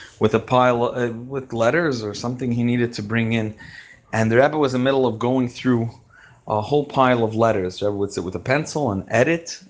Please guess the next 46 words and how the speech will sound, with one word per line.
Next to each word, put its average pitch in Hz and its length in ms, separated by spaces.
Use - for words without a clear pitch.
and 110 260
mark 113 300
down 104 180
what 107 260
the, 107 340
the 113 80
maskiras 113 500
should 110 120
respond 104 560
to 101 100
each 101 220
letter, 123 440
or 98 280
what 95 180
should, - 380
what 95 140
they 95 100
should 98 160
type 95 300
up 135 280
in 117 240
response 107 540
to 110 100
different 107 280
letters. 107 400
And 110 480
the 113 240
Rebbe 131 360
put 131 240
down 120 180
the 104 60
pencil 113 440
and 101 120
looked 110 260
up 101 240
to 98 140
him, 92 260
and 98 120
he 98 80
showed 120 320
him, 113 200
he 110 100
motioned, 107 560
uh, 101 500
to 101 120
the 95 140